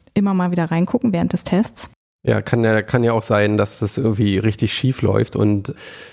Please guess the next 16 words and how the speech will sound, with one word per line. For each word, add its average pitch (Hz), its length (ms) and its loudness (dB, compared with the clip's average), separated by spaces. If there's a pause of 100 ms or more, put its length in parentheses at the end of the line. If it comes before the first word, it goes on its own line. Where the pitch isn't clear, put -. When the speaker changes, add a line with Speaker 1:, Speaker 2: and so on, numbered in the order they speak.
Speaker 2:
im 107 180 0
Weihnachtsgeschäft 104 960 -2 (440)
die 101 240 0
Zahlen 107 320 2
nach 90 140 -2
unten - 340 -6
gehen. 98 120 2
Das 98 120 -2
will 98 100 2
man 101 160 2
dann 95 240 0
vielleicht 98 300 -2
auch 90 100 -2
vermeiden, 95 580 0
wenn's 95 240 0
grad 92 240 -2